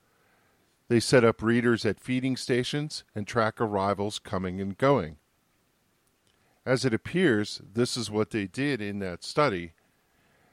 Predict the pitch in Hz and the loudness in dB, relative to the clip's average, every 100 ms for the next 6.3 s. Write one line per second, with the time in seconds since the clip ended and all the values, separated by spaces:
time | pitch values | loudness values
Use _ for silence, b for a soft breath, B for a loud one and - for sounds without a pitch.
0 | b - 101 - 156 220 127 - 160 139 | b -14 -8 -2 2 4 2 0 0 2
1 | 110 101 107 101 202 214 - 139 120 98 | 0 0 -4 -2 0 0 -2 0 2 2
2 | - 110 - 95 101 123 131 113 110 92 | -2 -6 -6 -8 -2 0 0 -2 -2 -6
3 | 92 - 104 107 123 135 107 104 92 98 | -6 -8 -6 -2 0 0 0 -2 -2 -2
4 | 101 107 107 - 120 143 131 107 113 107 | -2 -4 -8 -4 -2 0 0 0 0 -2
5 | 98 104 95 87 95 165 208 143 113 101 | -2 -2 -2 -6 -2 -2 0 0 2 0
6 | 87 87 | 0 -4